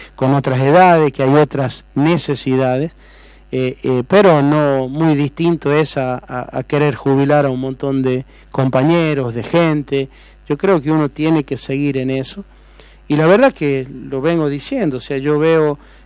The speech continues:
eh, eh, un Alberto Paredes más pro que peronista, eso es una apreciación mía.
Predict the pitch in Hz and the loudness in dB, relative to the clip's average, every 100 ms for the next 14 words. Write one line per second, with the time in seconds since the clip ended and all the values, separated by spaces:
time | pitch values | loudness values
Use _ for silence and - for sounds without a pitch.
0 | - 139 131 - 156 139 139 143 151 156 | -8 -4 -4 -6 -12 -10 -4 0 2 2
1 | 160 143 135 143 151 156 151 143 135 143 | 0 0 -4 0 2 4 4 0 0 0
2 | 160 - - 160 180 - 139 131 143 - | 0 -2 0 4 4 2 -2 -2 -6 -8
3 | 143 135 156 156 - 180 262 139 - 127 | -2 0 2 0 -2 -8 -8 -10 -10 -8
4 | 127 127 131 131 135 127 139 131 135 139 | -6 -6 -6 -4 -6 -4 -2 -2 0 0
5 | 143 180 | 0 -2